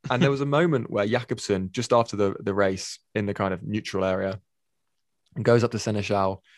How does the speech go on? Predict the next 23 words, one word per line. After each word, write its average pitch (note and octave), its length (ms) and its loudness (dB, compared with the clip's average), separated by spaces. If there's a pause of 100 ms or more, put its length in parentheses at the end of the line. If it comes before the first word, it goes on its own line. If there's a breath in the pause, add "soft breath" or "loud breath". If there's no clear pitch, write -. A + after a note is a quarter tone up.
(300 soft breath)
uh, G2+ 280 4
and A2+ 160 -2
gives A#2+ 140 0
him A#2+ 80 -2
a A2+ 40 0
very C#3 220 6
half-hearted A2 680 -2 (400)
congratulations, G#2 960 0 (400 soft breath)
uh, A2+ 140 4
and A2+ 140 0
says A#2 220 0
something A2 920 -2 (100)
along G#2 380 2
the G2+ 60 -2
lines A2 560 -2
of, A2 280 -4
and G#2+ 100 -4
I G2+ 60 0
made C3 320 0
a - 20 -2
note A#2+ 380 -2
of - 80 -6
it. A1 200 -2